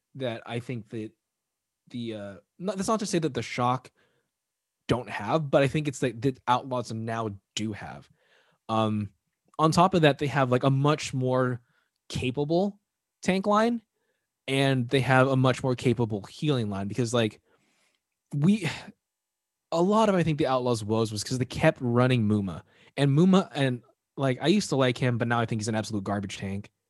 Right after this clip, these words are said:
I think he sucks. Let's be honest here. Um, his play is what, hi-, his, he was ridiculously feedy, and he had a lot of hero plays that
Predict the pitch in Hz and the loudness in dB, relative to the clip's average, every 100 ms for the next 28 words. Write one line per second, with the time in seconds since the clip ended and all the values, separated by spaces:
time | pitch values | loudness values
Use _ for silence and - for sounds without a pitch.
0 | _ - 143 135 113 101 90 95 - - | _ -2 -2 -2 -4 -8 -10 -10 -14 -16
1 | _ _ _ _ - 104 117 95 98 101 | _ _ _ _ -16 -8 -6 -4 -6 -8
2 | - 101 98 - _ - 117 113 113 113 | -8 -6 -8 -12 _ -6 -2 -2 -4 -10
3 | _ _ _ _ 123 147 - - 120 117 | _ _ _ _ -2 -2 0 0 2 2
4 | 107 110 _ _ _ _ _ _ - 175 | -2 -6 _ _ _ _ _ _ -4 -2
5 | 175 165 - - 160 156 131 120 120 123 | 2 0 0 -8 -6 -4 -4 -4 -2 -4
6 | 120 120 110 117 107 113 110 110 104 - | -4 -4 -4 -6 -6 -4 -2 -4 -6 -12
7 | _ _ _ - 117 110 104 104 120 _ | _ _ _ -4 0 0 0 -4 -8 _
8 | _ _ _ 123 139 117 113 107 101 117 | _ _ _ -2 0 2 2 0 -4 -4
9 | 110 110 - 110 104 104 | -2 -4 -4 -6 -6 -8